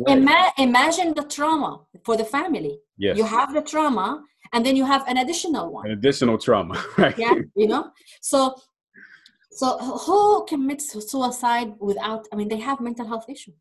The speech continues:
Speaker 1: That's right. Yeah. Yeah.
Speaker 2: So, so, so I think w-, we absolutely have no right to judge others.
Speaker 1: Mm.
Speaker 2: We really
Speaker 1: Yeah.
Speaker 2: need to be compassionate and kind.
Speaker 1: Right. Yeah. Somehow that gets lost. And, and I think, uh, you know, Sister Rabab,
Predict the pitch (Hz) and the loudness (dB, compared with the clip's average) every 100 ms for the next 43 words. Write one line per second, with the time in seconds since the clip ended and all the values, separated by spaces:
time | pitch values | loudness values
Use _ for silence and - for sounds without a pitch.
0 | _ _ 95 92 117 101 - _ _ _ | _ _ -8 -4 -2 -2 -4 _ _ _
1 | _ 107 98 80 - _ _ _ _ _ | _ -2 -2 -2 -8 _ _ _ _ _
2 | - 87 277 269 262 _ _ 285 277 311 | -8 -2 0 0 -2 _ _ -4 -4 -2
3 | 285 285 - 330 427 523 453 - - - | -2 -4 -4 -2 -2 -4 -6 -10 -16 -14
4 | 247 427 277 - - - 403 392 285 226 | -12 -10 -8 -4 -6 -4 -6 -4 -4 -4
5 | 220 233 208 196 175 - 160 185 - - | -2 -4 -4 -4 -6 -12 -12 -12 -12 -12
6 | 170 - - - - _ _ _ _ - | -12 -14 -18 -20 -20 _ _ _ _ -18
7 | 87 80 76 76 - _ _ _ _ 101 | -14 -12 -12 -14 -18 _ _ _ _ _
8 | _ _ _ 277 339 339 302 - 247 233 | _ _ _ -4 -2 -2 -6 -8 -8 -8
9 | 226 208 - 214 214 - 196 160 165 156 | -8 -8 -10 -8 -8 -8 -12 -14 -16 -18
10 | - 180 151 143 - _ _ _ 90 82 | -18 -16 -14 -16 -20 _ _ _ -6 -6
11 | - _ _ _ _ - 90 80 - 170 | -6 _ _ _ _ -8 -4 -4 -2 0
12 | 185 156 143 143 131 135 - 117 113 104 | 2 2 4 2 2 0 0 -2 0 2
13 | 80 80 - 123 147 151 156 262 240 - | 0 -4 -6 -4 2 2 2 0 -4 -4
14 | 143 160 151 139 131 - 151 135 123 131 | 0 2 2 0 -2 -6 -4 -2 0 0
15 | 135 | 2